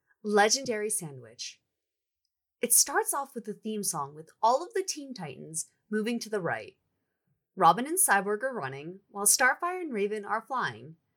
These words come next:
But Beast Boy is hopping to the right like a frog for some reason, even though he's not in animal form. The next part of the theme song shows the Teen Titans showing off their sick moves for the camera.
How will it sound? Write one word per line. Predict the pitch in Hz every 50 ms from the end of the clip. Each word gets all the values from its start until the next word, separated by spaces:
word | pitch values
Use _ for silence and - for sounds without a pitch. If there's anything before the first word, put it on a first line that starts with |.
| _ _ _ _ _ _ _ -
But | 226 233 - _
Beast | 349 349 466 - - 453
Boy | 480 508 480
is | 480 - -
hopping | 285 254 262 285 262 254
to | 233 - -
the | 214 196
right | 180 202 190 156 135 135 - -
like | - 214 247
a | 294
frog | - - 262 233 226 220 - -
for | 165
some | 143 - - 110 113
reason, | - 87 85 87 - - 73 82 - 165 - _ _ _ _ _ _ _ _ _ _ _ _ -
even | 330 403 539
though | 523 508 508 494 494
he's | 466 480 392 285 262
not | 247 247 262 285 294 -
in | 254 254 247 240 226
animal | - - 208 220 226 220 214 202 190
form. | - - - 156 123 - 82 87 - - _ _ _ _ _ _ _ _ _ _ _ _ _ _ _ _ _ _ _ _ _ _
The | 226 233
next | 240 254 269 349 370 - -
part | 403 403 339
of | 294 226 196
the | 190 _
theme | - 180 160 156
song | 147 - 143 135 139 147 156
shows | - - - 208 220 247 285 -
the | - 320 -
Teen | - 269 269 269 262
Titans | 262 196 - 113 143 151 156 -
showing | - - 220 214 240 262 262 254
off | 240 247 240 -
their | 165 147
sick | - - - - 254 254 - -
moves | 226 220 226 220 -
for | - 226 220
the | 214 208
camera. | - 190 131 117 - 101 - - - -